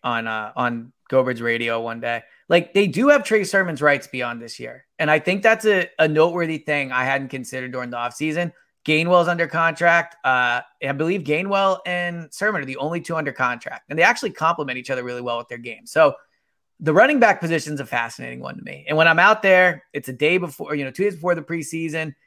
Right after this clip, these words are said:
And Rashad Penny's talking about how he's excited to play on Saturday 'cause he hasn't played in a long time. Like, not many starters are gonna play. So it'll be interesting to see among the running backs who doesn't dress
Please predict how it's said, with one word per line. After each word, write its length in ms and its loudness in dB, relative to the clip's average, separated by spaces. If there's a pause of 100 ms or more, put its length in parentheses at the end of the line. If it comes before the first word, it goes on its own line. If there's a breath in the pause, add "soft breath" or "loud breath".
(140)
And 100 -4
Rashad 340 4
Penny's 320 -4
talking 280 0
about 140 2
how 60 -2
he's 160 -6
excited 440 -4
to 80 -10
play 260 -2
on 140 -4
Saturday 340 0
'cause 80 -14
he 60 -6
hasn't 180 -10
played 160 -4
in 80 -8
a 60 -8
long 200 -4
time. 280 0 (760)
Like, 280 -2
not 280 4
many 240 2
starters 420 4
are 60 0
gonna 180 -4
play. 280 2 (160)
So 160 -6
it'll 140 6
be 140 2
interesting 220 -4
to 60 -10
see 120 -2
among 240 -2
the 80 -2
running 280 -4
backs 320 -6
who 120 -6
doesn't 280 -8
dress 400 -10